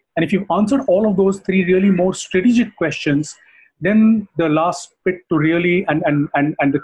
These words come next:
key to successful selling, as we will see later on,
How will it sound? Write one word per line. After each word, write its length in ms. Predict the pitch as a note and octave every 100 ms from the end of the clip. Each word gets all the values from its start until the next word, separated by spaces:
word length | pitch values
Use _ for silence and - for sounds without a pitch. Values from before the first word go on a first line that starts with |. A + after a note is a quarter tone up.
| -
key 220 | A#3 A3
to 320 | G3 F#3+ F#3+ - _ _ -
successful 920 | - - F#3+ F#3+ - G3 F#3+ F#3+ D#3 - _ - -
selling, 340 | E3+ D3+ E3
as 160 | D#3+ C#3+
we 80 | D#3
will 160 | D3
see 180 | - G#3+
later 280 | E3 D3+ C#3+
on, 260 | C3+ C#3